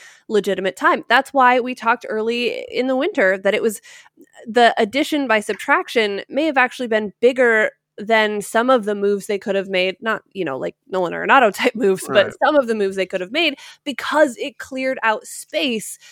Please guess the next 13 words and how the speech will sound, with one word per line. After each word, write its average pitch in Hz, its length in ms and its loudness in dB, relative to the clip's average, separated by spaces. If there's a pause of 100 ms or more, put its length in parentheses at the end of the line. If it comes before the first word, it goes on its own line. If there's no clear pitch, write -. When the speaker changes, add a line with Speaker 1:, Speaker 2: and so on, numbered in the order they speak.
(160)
Speaker 1:
for 240 140 -2
Tyler 208 360 2
O'Neill 185 340 -2
and 196 160 -10
for 202 120 -6
Lane 185 200 -2
Thomas 180 500 -4
and 208 120 -6
even 196 200 -6
for 208 140 -10
Harrison 196 460 -6
Bader, 185 400 -2 (260)
for 202 480 -2